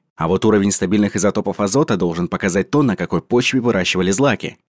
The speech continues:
Тут учёных ждал сюрприз. В зерне, найденном в Болбрайде, уровень азота оказался очень низким. В основном в закромах и канавах вокруг сгоревшего дома нашли зёрна пшеницы двузернянки и немного меньше голозёрного ячменя. В пшенице уровень азота был ниже.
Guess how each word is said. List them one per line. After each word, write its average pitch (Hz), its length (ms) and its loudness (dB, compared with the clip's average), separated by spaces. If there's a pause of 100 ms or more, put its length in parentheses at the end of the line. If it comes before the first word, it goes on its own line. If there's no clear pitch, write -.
(180)
Тут 208 180 0
учёных 120 440 2
ждал 92 220 -2
сюрприз. - 540 -4 (320)
В 101 60 0
зерне, 117 320 4
найденном 120 460 4
в - 20 0
Болбрайде, 107 500 2
уровень 87 380 0
азота 92 340 2
оказался 87 440 -4
очень 117 240 2
низким. 127 420 0 (320)
В 101 60 -2
основном 101 400 4
в 135 40 2
закромах 104 460 0
и 92 60 -6
канавах 98 400 0
вокруг 101 300 0
сгоревшего 98 500 0
дома 135 240 2
нашли 87 320 -4
зёрна 92 300 0
пшеницы 113 420 0
двузернянки 104 840 -2 (120)
и 190 80 2
немного 117 380 4
меньше 117 320 2
голозёрного 98 580 0
ячменя. 98 520 0 (220)
В - 80 -20
пшенице 110 540 2
уровень 95 400 0
азота 90 340 0
был 82 220 -4
ниже. 95 400 0